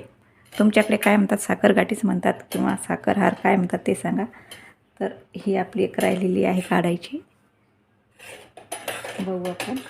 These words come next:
तिलाही असंच करायचं आहे आपल्याला ह्या पद्धतीने.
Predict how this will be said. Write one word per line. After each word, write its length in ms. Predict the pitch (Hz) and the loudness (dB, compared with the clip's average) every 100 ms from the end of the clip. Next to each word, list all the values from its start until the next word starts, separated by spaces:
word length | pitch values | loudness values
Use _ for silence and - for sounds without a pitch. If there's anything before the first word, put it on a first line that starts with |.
| - - - - - | -16 -14 -16 -16 -6
तिलाही 240 | 196 202 196 | -2 0 -2
असंच 280 | 196 180 - | -4 -10 -8
करायचं 240 | 185 175 - | -8 -8 -8
आहे 80 | 180 | -8
आपल्याला 220 | 170 196 - _ _ _ _ - - _ _ _ _ _ _ _ - - _ _ _ _ - - - _ _ - - - - - - _ _ - - - - - - - - | -6 -6 -8 _ _ _ _ -20 -20 _ _ _ _ _ _ _ -20 -20 _ _ _ _ -18 -18 -20 _ _ -14 -12 -16 -16 -20 -20 _ _ -12 -12 -14 -20 -20 -20 -16 -6
ह्या 100 | 170 - | -6 -2
पद्धतीने. 440 | 185 170 170 180 | -2 0 0 0